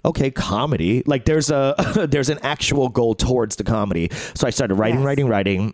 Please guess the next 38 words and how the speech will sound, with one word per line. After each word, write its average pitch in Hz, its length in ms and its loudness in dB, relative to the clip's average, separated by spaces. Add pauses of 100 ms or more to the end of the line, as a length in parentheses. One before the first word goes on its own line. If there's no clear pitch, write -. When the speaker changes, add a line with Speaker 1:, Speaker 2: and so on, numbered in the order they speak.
Speaker 1:
and 113 120 0
doing, 101 200 2
f-, - 320 -6
um, 92 400 0 (100)
and 98 380 -2
really 143 320 2
honing 117 420 0
a 92 60 0
five 95 560 0 (280)
that's 92 220 -2
T 110 160 -2
V 104 140 0
friendly 98 360 -2
and 82 120 -4
fun. 87 340 -2 (460)
And 143 160 -2
then 160 220 0
Speaker 2:
Clean, 131 160 -6
yeah. 127 100 -2
Speaker 1:
I, 127 220 0 (200)
I 120 140 -2
asked 131 400 0
Brad, 107 240 2
I 98 60 2
was 104 120 0
like, 117 140 0
"What's 180 260 -2
your, 190 380 2
um, 135 480 0 (480)
what's 120 200 0
your 139 100 2
take 127 280 0
on 117 160 0
this? 113 260 0
Like, 107 160 0
how 104 140 -2
do, 107 80 2
uh, - 40 -14